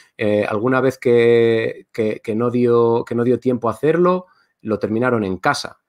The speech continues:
O sea, con el mismo enlace, eh, se lo pones y cada uno desde su casa, pues hacía el, el, en, en uno de los bloques, la coevaluación la hicieron desde casa.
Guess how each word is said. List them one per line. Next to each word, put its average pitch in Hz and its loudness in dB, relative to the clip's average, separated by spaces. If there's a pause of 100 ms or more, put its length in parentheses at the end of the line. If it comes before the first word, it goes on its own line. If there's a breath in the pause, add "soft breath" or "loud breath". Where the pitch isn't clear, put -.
(160)
O - -20
sea, - -16
con 101 -8
el 101 -2
mismo 110 -2
enlace, 139 -2
eh, 113 -10
se 107 -10
lo 98 -4
pones 131 -2
y 98 -6
cada 95 -2
uno 107 -2
desde 104 -4
su 104 -8
casa, 151 -4 (380 loud breath)
pues 104 -8
hacía 95 -2
el, 87 -4
el, 98 -12 (300)
en, 98 -12
en 98 -4
uno 113 -2
de 110 -2
los 110 0
bloques, 139 4
la 104 0
coevaluación 101 0
la 117 2
hicieron 107 0
desde 85 -4
casa. - -6